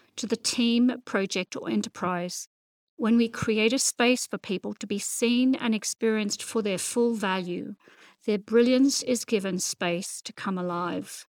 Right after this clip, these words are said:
When we take the time to get the human relational shape and architecture resonant and vibrant, when we see people doing the best work of their lives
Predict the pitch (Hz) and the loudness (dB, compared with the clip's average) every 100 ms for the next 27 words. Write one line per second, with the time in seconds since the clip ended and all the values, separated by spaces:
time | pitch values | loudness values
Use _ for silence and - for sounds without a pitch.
0 | _ _ _ _ - - - - 254 233 | _ _ _ _ -20 -20 -20 -8 2 4
1 | 247 - 285 294 330 - 294 294 262 240 | 4 6 4 4 -2 4 6 8 6 6
2 | 226 214 208 254 254 233 214 208 240 - | 2 0 0 4 4 4 2 4 4 4
3 | 208 - 220 196 226 190 208 214 - - | 0 0 0 0 -2 -4 -2 -4 -6 -6
4 | 185 - - 175 - - _ 220 185 214 | -6 -4 -6 -6 -8 -18 _ -6 0 2
5 | 233 226 226 240 - 202 180 165 196 202 | 2 2 2 -2 -2 -4 -4 0 2 2
6 | 196 175 - _ _ _ 208 208 - - | 0 -6 -8 _ _ _ 0 2 0 0
7 | 269 - 262 262 254 220 240 214 202 180 | 0 0 0 0 0 0 2 2 0 -2
8 | 220 220 - 214 208 185 190 185 180 196 | 0 0 -2 -2 -2 0 -4 -4 -4 -2
9 | 202 196 190 | 0 0 -2